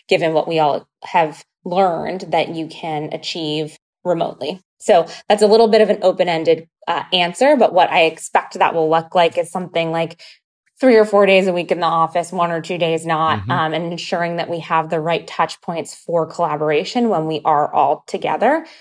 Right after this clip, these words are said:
Speaker 1: And also, I think a big challenge, which is pretty tactical, but ensuring that we have the technological solutions right to have a hybrid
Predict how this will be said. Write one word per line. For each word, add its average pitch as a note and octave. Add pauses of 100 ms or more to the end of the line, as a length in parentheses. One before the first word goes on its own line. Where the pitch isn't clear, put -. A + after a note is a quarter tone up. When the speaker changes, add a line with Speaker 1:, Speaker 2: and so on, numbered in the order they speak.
(120)
Speaker 1:
And F#3
also, A3+
I F3+
think F3
a E3
big E3
challenge, E3
which -
is D#3+
pretty E3
tactical, D#3+
but D#3
ensuring E3
that E3
we E3+
have D#3
the D#3+
technological F#3+
solutions E3+
right E3
to F#3
have E3
a -
hybrid E3